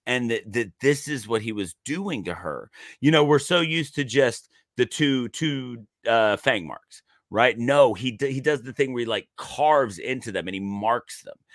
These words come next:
and he makes him, th-, he makes them his. You know, we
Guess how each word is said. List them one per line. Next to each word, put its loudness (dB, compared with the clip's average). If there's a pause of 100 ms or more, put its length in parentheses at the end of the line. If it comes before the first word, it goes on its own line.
(220)
and -2
he 0
makes -2
him, -4 (120)
th-, -6
he -6
makes -2
them -6
his. -8 (440)
You 0
know, 4
we -4